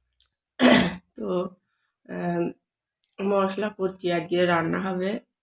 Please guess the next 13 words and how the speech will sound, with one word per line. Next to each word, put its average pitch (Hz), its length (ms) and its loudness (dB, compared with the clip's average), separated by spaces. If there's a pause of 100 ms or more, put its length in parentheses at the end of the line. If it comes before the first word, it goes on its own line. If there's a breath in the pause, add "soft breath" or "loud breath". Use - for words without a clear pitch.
(120)
আলু 180 220 0
দিয়ে, 180 220 -4
পটল 180 340 -2
দিয়ে, 170 180 2
চিংড়ি 175 360 -2
মাছ 170 300 -2
দিয়ে 180 160 -2
তরকারি 175 480 -4 (600)
আর 170 260 -4 (440)
কলমি 175 340 2
শাক 185 380 -10
ভাজা। - 340 -10 (880)
সমস্যা 175 500 -4